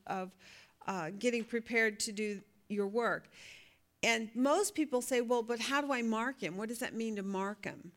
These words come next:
Right? And so this particular sheet that she will send out, this came through Precept Ministries, and I don't know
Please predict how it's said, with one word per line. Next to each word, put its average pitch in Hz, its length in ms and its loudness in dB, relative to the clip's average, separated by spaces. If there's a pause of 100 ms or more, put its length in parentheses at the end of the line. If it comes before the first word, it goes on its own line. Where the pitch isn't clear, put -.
(240)
Right? 185 420 -4 (560)
And 220 260 6
so 226 400 6
this 269 420 2
particular 254 520 -2
sheet 240 320 0
that 196 120 2
she - 160 2
will 214 140 0
send 226 240 0
out, 202 220 2
this 254 120 0
came 302 220 2
through 247 220 -4
Precept 247 520 -2
Ministries, 240 640 -2
and - 160 -4
I 214 120 4
don't 226 160 -2
know 208 120 -2